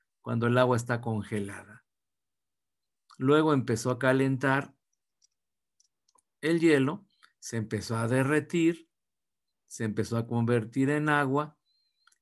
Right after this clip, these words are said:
¿Y qué pasó con el nivel del mercurio? Empezó a subir, subir, subir, subir.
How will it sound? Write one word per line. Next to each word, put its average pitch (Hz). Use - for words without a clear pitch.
¿Y 185
qué 160
pasó 123
con 117
el 110
nivel 113
del 123
mercurio? 131
Empezó 107
a 98
subir, 135
subir, 123
subir, 117
subir. 110